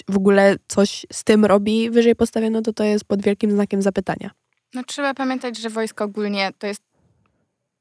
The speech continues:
Speaker 2: instytucja oparta na przemocy, więc jest to naturalne, myślę,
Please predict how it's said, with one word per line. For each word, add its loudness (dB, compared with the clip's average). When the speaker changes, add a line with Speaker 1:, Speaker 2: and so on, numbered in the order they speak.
Speaker 2:
instytucja -6
oparta -2
na -2
przemocy, -8
więc -10
jest -12
to -10
naturalne, -6
myślę, -12